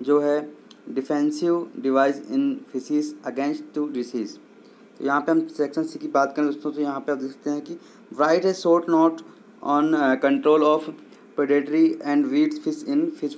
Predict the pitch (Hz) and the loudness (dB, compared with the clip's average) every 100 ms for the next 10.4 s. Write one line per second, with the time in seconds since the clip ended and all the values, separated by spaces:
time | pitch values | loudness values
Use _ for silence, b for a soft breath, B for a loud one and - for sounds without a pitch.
0 | 139 120 101 - - B B B - 135 | -4 -4 -4 -14 -20 B B B -12 2
1 | 165 185 190 156 143 151 165 175 - 151 | 4 6 4 2 2 4 4 2 0 2
2 | 151 143 151 165 - - - 143 147 143 | 4 4 4 4 2 -6 -4 0 2 2
3 | 135 131 156 165 170 - B B B - | 2 0 2 2 2 -6 B B B -12
4 | - 147 165 151 - 135 156 143 165 175 | -2 2 2 0 -6 -4 0 2 2 0
5 | 160 151 143 143 139 - 139 135 - 160 | -2 -2 2 2 0 -4 -2 -2 -2 0
6 | 160 160 - 127 131 131 - 127 110 - | 2 0 -2 0 2 0 -2 -8 -8 -14
7 | - - 107 - - - - - B B | -18 -12 -12 -10 -14 -16 -20 -20 B B
8 | - - 147 165 165 160 165 160 165 160 | -16 -10 0 2 4 6 4 4 0 2
9 | 143 151 190 185 - 143 135 143 135 B | 2 2 0 0 -6 -6 -2 -2 -2 B
10 | B - 143 143 | B -6 -2 -2